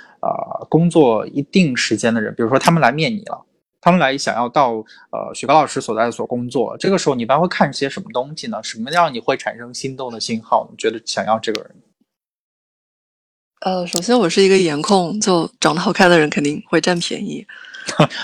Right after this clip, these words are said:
Speaker 1: 哦，这个很重要啊。
Speaker 2: <laughs> 对，
Speaker 1: 嗯。
Speaker 2: 对。呃，这个说起来是，是一句笑谈，但是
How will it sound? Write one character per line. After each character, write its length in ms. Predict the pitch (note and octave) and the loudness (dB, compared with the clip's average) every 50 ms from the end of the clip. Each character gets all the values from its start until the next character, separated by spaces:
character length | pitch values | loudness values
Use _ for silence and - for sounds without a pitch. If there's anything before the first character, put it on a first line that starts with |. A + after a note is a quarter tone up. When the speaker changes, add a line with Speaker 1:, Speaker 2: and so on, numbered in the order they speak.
| - | 4
Speaker 1:
哦， 100 | - C#3 | 4 6
这 100 | D3+ A3 | 6 8
个 60 | G#3+ G3+ | 6 6
很 140 | - B2+ | 4 2
重 240 | A#2+ - F3+ F3+ D#3 | 4 4 4 4 8
要 160 | D#3+ D#3 C3+ | 8 8 6
啊。 160 | B2 B2 B2+ - E4 - G3+ G3 - - G3+ | 6 4 4 2 2 4 4 2 4 4 4
Speaker 2:
<laughs> 400 | G3 G3 G3 - _ _ - A3+ C4 | 4 4 2 0 _ _ -4 2 6
对， 200 | C4 A3+ F3+ E3 | 6 6 6 6
Speaker 1:
嗯。 160 | B2+ B2 A2+ - - - - - - _ | 2 -2 -4 -8 -12 -16 -16 -18 -14 _
Speaker 2:
对。 220 | - - - G#3+ - - - - - - - _ | -4 -4 -4 -4 -6 -10 -16 -16 -16 -16 -18 _
呃， 480 | - - F3+ F#3 F#3+ F#3 F#3+ F#3+ F#3 F#3 G#3+ - | 2 4 4 6 6 4 2 -2 -4 -6 -8 -4
这 180 | - F#4 F4 D#4 | -2 0 2 2
个 340 | C4+ A#3 G#3+ G3 F#3+ F#3+ C4+ A3+ G#3+ | 4 4 4 4 2 0 -2 -6 -8
说 180 | A3 - D#4 E4+ | -4 -2 -2 -2
起 100 | - - | 0 -2
来 140 | F3+ E3+ F3 | -2 -2 -2
是， 240 | - - - - | -4 -8 -10 -10
是 280 | G#3+ - - - G#3+ G3 | -8 -8 -4 0 2 2
一 100 | F3+ F3+ | 2 2
句 160 | F#3+ A3 G#3+ | 0 -2 -4
笑 280 | G#3 - B3+ A3 G#3 G3 | -2 0 0 0 0 0
谈， 300 | F#3+ - A#3 A#3 G#3 - G3 G3+ - | -2 -4 -8 -8 -8 -8 -10 -2 0
但 160 | A3 A3+ A#3+ | 2 2 4
是 220 | - A#3+ G#3 A#3 | 4 4 2 2